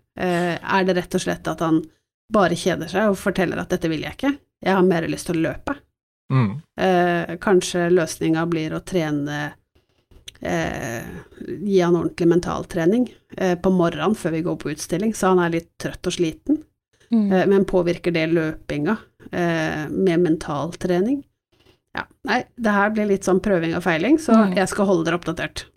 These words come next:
Speaker 3: Eh, mange ting å finne, finne ut av. Men, eh, det var i hvert fall veldig, veldig hyggelig å ha deg med igjen, Gøril.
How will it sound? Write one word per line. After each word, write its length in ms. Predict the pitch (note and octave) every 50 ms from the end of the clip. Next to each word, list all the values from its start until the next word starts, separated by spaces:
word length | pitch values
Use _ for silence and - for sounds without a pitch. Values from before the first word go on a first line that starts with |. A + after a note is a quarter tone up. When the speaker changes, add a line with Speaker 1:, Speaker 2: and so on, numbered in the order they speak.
| - - - _ _ -
Speaker 3:
Eh, 220 | F#3 G#3 G#3 G#3
mange 480 | G#3 G#3+ G#3+ G#3+ A3 A3+ G#3 F3 E3+ F3+
ting 200 | - F#3 D#3+ D#3+
å 80 | D#3+ E3
finne, 640 | - - F3 F3 E3 D#3 D#3+ D#3+ D#3+ D#3+ E3+ E3+ E3
finne 300 | D#3+ - F#3 D#3+ E3 E3 D#3 C#3+
ut 160 | A#2+ - - -
av. 140 | - - - - _ _ _ _ _ -
Men, 400 | - F3+ F3 F3 E3+ E3+ E3+ E3+
eh, 580 | E3 E3 E3 E3 E3+ E3+ E3+ E3+ - _ - - - - - - - - - - - - _ _ _ _ _ _ _ _ -
det 60 | -
var 80 | A#3 A#3+
i 80 | A#3+ B3
hvert 80 | B3
fall 160 | - B3 B3+
veldig, 540 | A#3+ A#3 A#3+ A#3+ C4+ B3 F3+ E3+ F3 E3+ F3+
veldig 280 | G#3 G#3 F3+ E3 F3 G3 G#3
hyggelig 640 | A3 F3+ - F3 F3+ F3 F3+ F3+ F3+ F3+ F3 F3 -
å 300 | - - F3 F3 F3+ F3+
ha 260 | E3 D#3 F#3 F3 E3+
deg 600 | E3 E3 F3 F3 F3 F3 F3 F3 E3+ E3+ F3 F3
med 160 | F3+ F3+ F3 E3
igjen, 220 | D#3+ D#3 D#3+ E3 E3+
Gøril. 340 | E3+ E3+ F3 F#3 A3+ C#4+